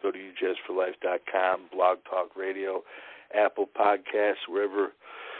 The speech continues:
We're not on that Spotify shit, um, but we're on virtually everything else. You know, I don't even know how many platforms there are. Just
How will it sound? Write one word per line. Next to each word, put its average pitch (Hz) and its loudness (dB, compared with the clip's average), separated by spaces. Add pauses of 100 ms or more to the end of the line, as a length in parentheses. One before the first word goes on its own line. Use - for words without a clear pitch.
(120)
We're 123 2
not 135 6
on 123 2
that 120 0 (160)
Spotify 120 4 (220)
shit, 113 -4 (800)
um, 101 4
but 110 0
we're 120 2
on 110 0
virtually 104 -2
everything 101 -4
else. 107 0 (880)
You 95 -10
know, 90 -6 (400)
I 107 6
don't 104 2
even 92 -8
know 92 -10
how 98 -4
many 92 -8 (380)
platforms 98 0
there 98 0
are. 98 2 (600)
Just 107 -10